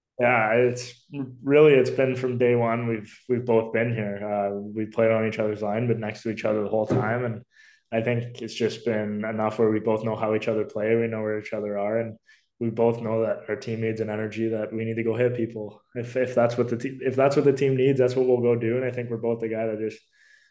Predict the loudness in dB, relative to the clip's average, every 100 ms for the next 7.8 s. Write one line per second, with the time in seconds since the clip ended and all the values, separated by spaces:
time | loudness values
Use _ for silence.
0 | _ 2 4 4 2 0 -2 -4 -4 -2
1 | 0 2 2 0 -2 0 0 0 -2 -4
2 | -6 -10 -12 -8 -6 -6 -8 _ _ -20
3 | _ -2 4 4 4 2 2 2 2 0
4 | 0 0 0 -2 -2 -2 -4 -6 -10 -6
5 | 0 2 2 0 -4 -6 -6 -10 _ _
6 | _ _ _ _ -6 -2 2 2 2 2
7 | 0 2 0 0 -2 -6 -10 -14